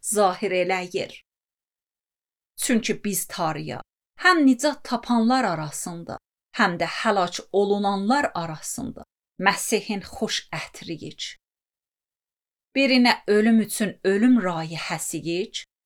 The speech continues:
o birinə də həyat üçün həyat rayihəsi.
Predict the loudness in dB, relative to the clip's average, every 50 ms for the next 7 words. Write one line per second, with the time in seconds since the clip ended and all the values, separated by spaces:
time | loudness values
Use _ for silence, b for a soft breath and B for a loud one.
0 | _ _ 6 6 8 8 6 4 4 4 4 4 4 4 2 0 -2 -2 -2 -2
1 | 0 0 -2 -2 -2 -4 -6 -4 -2 -2 -2 -2 -2 -4 -8 -8 -8 -8 -10 -12
2 | -12 -6 -2 0 0 0 -2 -4 -8 -10 -10 -10 -8 -8 -6 -6 -6 -8